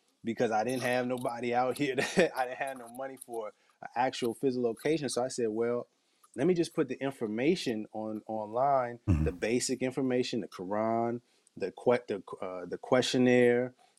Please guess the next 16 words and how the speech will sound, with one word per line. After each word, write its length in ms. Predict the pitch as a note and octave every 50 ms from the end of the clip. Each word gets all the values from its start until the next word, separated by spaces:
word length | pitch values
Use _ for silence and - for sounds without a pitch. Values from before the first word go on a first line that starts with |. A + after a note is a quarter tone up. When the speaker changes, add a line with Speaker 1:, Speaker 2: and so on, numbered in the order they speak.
| _ -
Speaker 1:
um, 240 | G2+ G2+ G2 F#2 F2+
the 100 | F#2+ F2+
divine 460 | F2 F#2+ F#2 G#2+ A#2+ B2 B2+ C3 C3
constitution, 1080 | - - B2+ B2 B2 - - B2 - - - B2+ B2 B2 A#2+ - - B2+ B2+ B2+ C3 - _ _ _ _ -
the, 200 | F#2+ G2+ F#2 - -
our 220 | A2+ B2 C3 C3
authority, 580 | B2+ B2+ - - B2+ B2+ B2 B2 B2 B2 B2+ B2
just 300 | A2+ C#3+ E3 - - -
the 60 | D#3+
basic 560 | B2 - - A2 C3 D#3 E3 - - F3+ - E3+
information." 760 | E3+ E3+ - F3 F3 F3 F3+ F3+ E3+ - - A#2 A2 A2+ A2+ _ _ _ _ _ _ _ _ _
And 140 | A2 G#2+
my 180 | G#2 A#2 B2+ D3 D3+
idea 440 | C#3 C3+ C3 B2+ B2 B2+ B2 B2 A#2
was 180 | A2+ G#2+ G#2
that 240 | G#2+ A2 G2+ G2 -